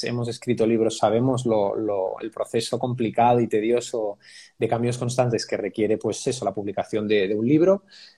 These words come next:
Eh, en mi caso son dos de crecimiento personal y uno del ayuno intermitente. Y, y bueno, me gusta decir cuando la gente te pregunta en qué te defines, ¿no? Porque nosotros somos, somos personas que, que,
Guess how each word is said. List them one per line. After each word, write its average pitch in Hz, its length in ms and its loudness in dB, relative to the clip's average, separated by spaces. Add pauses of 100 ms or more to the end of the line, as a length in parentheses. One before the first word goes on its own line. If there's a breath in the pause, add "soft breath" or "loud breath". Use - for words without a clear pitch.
(140 loud breath)
Eh, 120 300 6
en 104 460 -4
mi 110 100 -4
caso 123 240 0
son 127 180 -8
dos 120 140 -2
de 117 100 0
crecimiento 117 460 -4
personal 117 440 -2
y 107 100 -2
uno 113 300 0
del 92 360 -4
ayuno 101 200 -8
intermitente. 143 800 0 (440 soft breath)
Y, 107 800 4
y 127 60 -2
bueno, 104 420 -2
me 120 180 2
gusta 120 360 4
decir 135 420 2
cuando 117 220 -2
la 110 80 0
gente 120 320 -6
te 117 160 0
pregunta 117 800 -4
en 110 140 -16
qué 123 100 -10
te 143 80 0
defines, 117 440 -2
¿no? 117 120 -6
Porque 110 220 -6
nosotros 117 400 -4
somos, 123 400 -2
somos 127 260 -4
personas 117 380 -4
que, 117 280 4
que, 104 440 -4